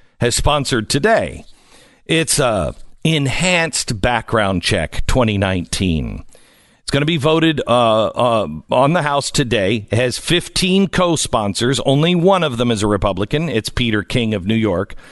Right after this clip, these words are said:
And that bill will ex-, extend the amount of time firearms dealers must wait for a response from the background check system before the sale can proceed from three days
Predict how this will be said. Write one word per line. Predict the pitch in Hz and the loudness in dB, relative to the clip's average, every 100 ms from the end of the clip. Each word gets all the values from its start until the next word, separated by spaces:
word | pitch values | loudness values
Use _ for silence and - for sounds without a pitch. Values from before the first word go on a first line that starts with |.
| - - - - | -20 -20 -10 -2
And | 131 | 0
that | 170 233 196 | 2 2 2
bill | 151 120 123 | 2 2 4
will | 127 | 4
ex-, | 131 - - - - - | 2 0 -4 -4 -4 -2
extend | 151 - - 202 220 220 | -2 -2 0 2 4 4
the | 185 | 2
amount | 160 160 | 2 0
of | 156 | 0
time | 156 139 135 | 0 0 0
firearms | - 175 185 165 143 120 | 0 2 4 4 2 0
dealers | 117 117 117 110 | 0 0 2 0
must | 104 160 147 139 | 2 2 0 -2
wait | 147 170 113 113 - - - - | 0 0 0 -4 -8 -14 -20 -14
for | - 156 170 170 | -2 2 4 4
a | 170 | 4
response | 170 - - 220 240 240 - | 2 2 0 2 2 2 2
from | - 208 208 | 2 4 4
the | 190 | 2
background | 143 151 160 156 156 156 | 0 -2 0 0 2 0
check | - 135 - | 0 -2 -2
system | - 202 196 - 90 95 131 - - 127 | -2 0 0 0 0 0 0 -4 -6 -4
before | 139 - 170 | -2 2 2
the | 185 | 2
sale | 180 - 143 139 147 | 0 0 2 2 2
can | 180 170 | 0 2
proceed | 170 - - 143 95 53 - - - _ _ _ | 2 2 0 0 -2 -6 -10 -14 -20 _ _ _
from | - - 147 | -4 0 0
three | 127 - 180 247 254 | -2 -2 0 2 2
days | 117 85 92 143 - | 0 -2 -2 -2 -4